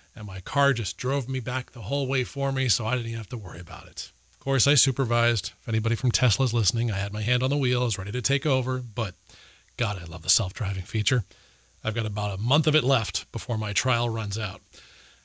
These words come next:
And initially I said, "There's no way I'm gonna pay twelve thousand dollars for the self-driving feature."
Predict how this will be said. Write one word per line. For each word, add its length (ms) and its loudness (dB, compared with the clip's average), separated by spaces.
And 300 -4
initially 520 6
I 100 4
said, 200 4
"There's 200 2
no 360 6
way 640 6
I'm 140 0
gonna 160 4
pay 200 4
twelve 400 2
thousand 400 2
dollars 360 4
for 100 -6
the 80 -2
self-driving 600 -2
feature." 400 -2